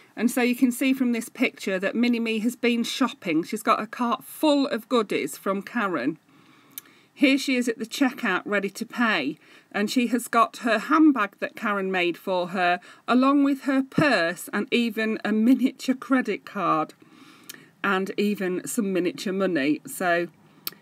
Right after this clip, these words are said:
from then we go to the car, and unfortunately poor Mini-Me needs a bigger car. There is just simply not enough room in her boot to fit all of this shopping. Thankfully they're all in carrier bags that Karen has made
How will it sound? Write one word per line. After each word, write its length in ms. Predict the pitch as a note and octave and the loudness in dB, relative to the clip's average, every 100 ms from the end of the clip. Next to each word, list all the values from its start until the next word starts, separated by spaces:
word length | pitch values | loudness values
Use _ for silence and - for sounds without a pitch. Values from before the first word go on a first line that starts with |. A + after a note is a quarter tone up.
| _ | _
from 260 | - C4+ | 4 6
then 260 | C#4+ D4+ D#4 | 6 6 4
we 100 | C#4+ | 4
go 240 | B3 A#3+ | 2 2
to 140 | C4+ C4+ | 2 0
the 100 | A#3+ | -4
car, 520 | - A3 F3 D#3+ E3 - | 2 2 4 0 -4 -6
and 180 | A3 A#3 | -4 0
unfortunately 1080 | A#3 A#3+ C4+ B3+ - A3+ G#3+ - G3+ G#3 - - | 0 2 2 2 0 -2 -2 -2 0 0 -2 0
poor 360 | C4+ B3 A#3+ A3 | 2 2 0 0
Mini-Me 720 | B3 C4+ B3 G#3 F#3+ F#3+ - | 4 4 4 0 0 0 0
needs 340 | G3+ G3+ G#3 | -2 -2 -4
a 60 | F#3+ | -4
bigger 260 | F#3 F#3 | -4 -4
car. 460 | F#3+ A3+ F#3+ E3 F3 | -6 -2 0 2 0
There 200 | G3+ G#3+ | 0 2
is 140 | B3 | 0
just 300 | - A3 A3 | 0 -2 -2
simply 440 | - A#3 A#3 A3 G#3 | -2 -2 0 -2 0
not 400 | A#3 C#4+ E4+ - | 4 4 2 -2
enough 300 | A3+ G#3 - | -2 -4 -2
room 320 | A#3+ C#4+ C#4 | 0 6 6
in 120 | A#3+ | 4
her 220 | A3 F#3+ | 0 -2
boot 400 | F#3+ G3 F#3+ - - | -2 2 2 0 -2
to 140 | C4+ | -2
fit 380 | - C#4+ C4+ - | 0 -2 0 0
all 220 | A#3+ A#3 | 2 2
of 160 | C4+ G#3 | 0 0
this 200 | C4 - | -4 -2
shopping. 520 | C4 - F#3+ E3+ G#3 - B3 - - - | -4 -4 -6 -6 -6 -12 -14 -14 -20 -2
Thankfully 600 | E4+ F#4+ - C4 G#3 G3+ | 2 2 0 0 2 2
they're 240 | G3+ G3+ | 2 2
all 200 | G#3+ A#3 | 2 2
in 240 | A3 A3 - _ - | 0 0 -4 _ -4
carrier 420 | C#4 D4+ A#3 G#3 | 2 4 4 0
bags 380 | F#3 E3+ G3 - | 2 2 0 -6
that 160 | - | -10
Karen 360 | - A3+ G#3 G#3 | -2 -2 -2 -4
has 220 | G3+ G#3 | -4 -4
made 540 | G3+ F#3 F#3 - - | -2 0 -2 -6 -16